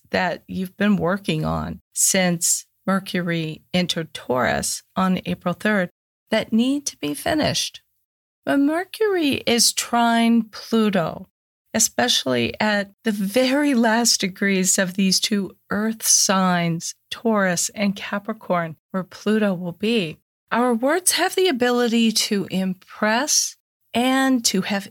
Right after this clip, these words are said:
impact, to have power. We don't have to go around spilling our secrets necessarily,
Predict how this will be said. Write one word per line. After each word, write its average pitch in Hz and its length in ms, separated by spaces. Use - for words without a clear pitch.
impact, - 840
to - 120
have 226 600
power. 190 580
We 320 120
don't 427 200
have 392 180
to 247 100
go 233 120
around 180 360
spilling 226 480
our 156 100
secrets 226 640
necessarily, 175 1120